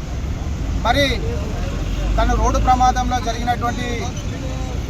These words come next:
సంఘటన ద్వారా మరణించడం జరిగింది. దీనికి అసలు జరిగినటువంటి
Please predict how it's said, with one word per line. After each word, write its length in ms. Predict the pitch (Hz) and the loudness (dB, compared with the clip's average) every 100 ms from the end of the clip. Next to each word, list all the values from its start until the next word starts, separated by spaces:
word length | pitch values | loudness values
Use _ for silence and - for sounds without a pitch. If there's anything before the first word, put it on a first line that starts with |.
| - - - - - 185 | -4 -4 -2 -2 -2 0
సంఘటన 340 | 208 254 262 | 0 0 0
ద్వారా 260 | 240 233 247 | 4 4 4
మరణించడం 540 | 247 226 240 240 240 | 2 -2 -2 -4 -4
జరిగింది. 400 | 214 202 208 180 - - - - - - - - - - - - - | -2 -2 -2 -4 -6 -8 -8 -8 -8 -6 -6 -4 -4 -4 -4 -4 0
దీనికి 400 | 277 285 302 277 - - - - 320 - 330 330 - - - - - - - - - - 190 | 2 2 0 0 -2 -4 -4 -4 -6 -6 -4 -4 -4 -6 -8 -8 -8 -8 -8 -6 -6 -4 -2
అసలు 360 | 269 277 269 | 2 2 2
జరిగినటువంటి 880 | 175 208 269 277 269 262 269 269 226 | 0 0 2 0 2 0 0 -2 -4